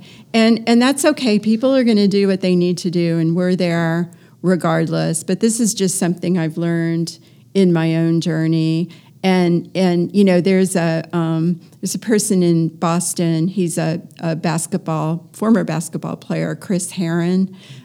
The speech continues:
Um, he has a, he has a book, and he has a nonprofit, and he really gets out there in the schools, and he talks about, and this to me is so powerful, he talks about the first day, the first day when somebody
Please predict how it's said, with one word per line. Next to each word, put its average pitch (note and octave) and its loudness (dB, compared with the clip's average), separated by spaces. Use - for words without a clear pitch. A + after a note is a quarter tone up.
Um, E3+ 2
he F#3 0
has E3+ -2
a, D#3+ -4
he - -6
has E3+ 0
a - -2
book, D#3+ -4
and F3+ 2
he E3 2
has E3 -2
a D#3+ -2
nonprofit, D#3+ -4
and F3+ 2
he G#3+ 0
really G3 2
gets E3 -6
out D#3+ -2
there E3 0
in D#3 2
the E3 0
schools, D#3+ -6
and F3+ 0
he F3 0
talks G3+ -6
about, D#3+ -2
and G3 4
this A#3 2
to - 0
me G#3+ 4
is F3 0
so E3+ -2
powerful, E3 -4
he E3+ -2
talks A3+ -4
about G3 -2
the E3+ -2
first F3 -4
day, - -8
the F#3 -2
first - 0
day E3+ 0
when D#3+ 0
somebody E3 -2